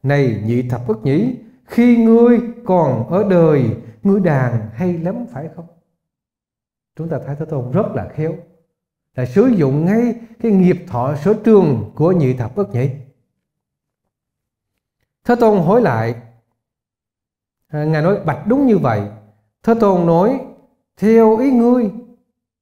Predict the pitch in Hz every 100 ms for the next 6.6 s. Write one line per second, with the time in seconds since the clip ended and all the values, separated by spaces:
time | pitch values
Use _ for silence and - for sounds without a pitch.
0 | _ _ 160 170 151 120 107 180 208 117
1 | - - _ _ _ _ _ _ _ _
2 | - 233 240 226 170 156 147 135 127 -
3 | 147 226 190 135 110 98 85 _ _ _
4 | - 170 180 285 277 196 190 180 139 117
5 | 107 104 98 - 156 165 196 240 - 214
6 | 202 185 175 170 220